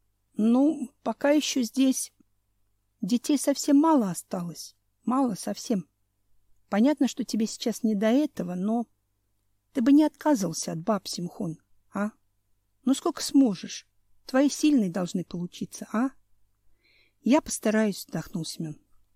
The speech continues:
«Дети нужны». И работа закипела.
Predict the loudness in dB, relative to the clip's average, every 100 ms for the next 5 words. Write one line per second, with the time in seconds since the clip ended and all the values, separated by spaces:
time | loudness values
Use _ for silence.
0 | _ -6 -2 -2 2 4 4 2 -2 -4
1 | _ _ _ _ _ _ _ _ _ _
2 | _ _ _ _ _ _ 0 2 4 4
3 | 4 2 2 -2 -2 -4 -6